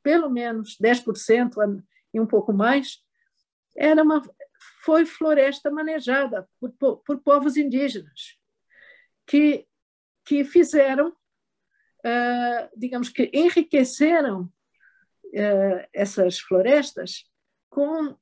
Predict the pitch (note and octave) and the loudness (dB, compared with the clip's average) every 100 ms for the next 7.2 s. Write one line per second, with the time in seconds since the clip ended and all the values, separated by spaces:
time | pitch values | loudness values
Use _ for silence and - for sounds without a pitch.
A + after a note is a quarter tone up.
0 | _ - - C#4 C4+ C#4 D#4 - - D#4 | _ -14 0 2 2 0 -4 -4 -2 2
1 | D#4+ D4+ D#4+ E4+ F4+ F#4 F4 D4+ C#4+ D4 | 2 2 2 2 2 2 2 0 2 0
2 | A3+ G3 G#3 G3+ F#3+ F#3 D#3 D3 - _ | -2 -2 -6 -8 -8 -8 -12 -12 -16 _
3 | _ _ _ E4+ F4+ - D#4 D#4+ - F#4 | _ _ _ 2 2 2 0 0 -2 0
4 | F#4+ D#4 A#3+ C4 C#4+ C#4 D4 _ _ _ | 2 0 -2 0 4 4 2 _ _ _
5 | _ _ _ _ _ _ _ _ _ - | _ _ _ _ _ _ _ _ _ -2
6 | B3+ C4 C#4+ D4 D#4 D#4 D4+ C#4+ C#4 A3+ | 0 4 4 4 -4 -6 -2 -2 -4 -10
7 | G#3 | -10